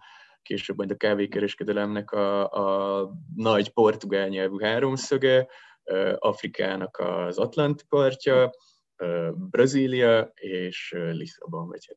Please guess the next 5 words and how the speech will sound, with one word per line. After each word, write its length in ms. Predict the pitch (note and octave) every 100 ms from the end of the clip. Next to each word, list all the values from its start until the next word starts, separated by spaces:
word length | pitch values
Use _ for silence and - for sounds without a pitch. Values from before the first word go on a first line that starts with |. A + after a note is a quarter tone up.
| _
ugye 140 | -
Európa, 680 | - - - - - - -
európai 500 | E2+ E2+ E2+ - - -
területek. 640 | - - - _ - - - -
És 220 | -